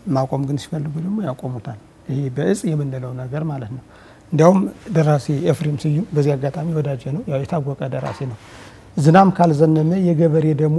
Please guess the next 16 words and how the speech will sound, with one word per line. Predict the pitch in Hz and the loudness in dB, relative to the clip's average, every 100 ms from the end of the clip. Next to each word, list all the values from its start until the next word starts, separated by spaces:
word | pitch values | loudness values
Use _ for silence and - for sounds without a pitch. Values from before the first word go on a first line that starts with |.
| 185 | 0
በእኔ | 160 156 | 2 2
ላይ | 156 170 | 2 2
መራር | 165 160 147 156 139 | 0 0 0 0 0
ነው" | 135 | -2
የሚል | 131 151 151 | 0 0 0
ግጥም | 139 143 147 | -2 -6 -8
አለው። | 123 117 | -8 -6
የቆሎ | 131 135 143 135 | -6 -4 -4 -6
ተማሪ | 147 135 131 131 | -6 -8 -8 -8
በሚል | 131 127 131 | -6 -6 -6
ይህ | 147 | -8
ሶሊያና | - 156 147 143 139 | 2 4 4 2 -2
በሚል | 135 135 139 | -4 -4 -6
ውስጥ | 135 - - | -8 -10 -4
ነው። | 170 156 | -4 -2
ግን | 151 | -2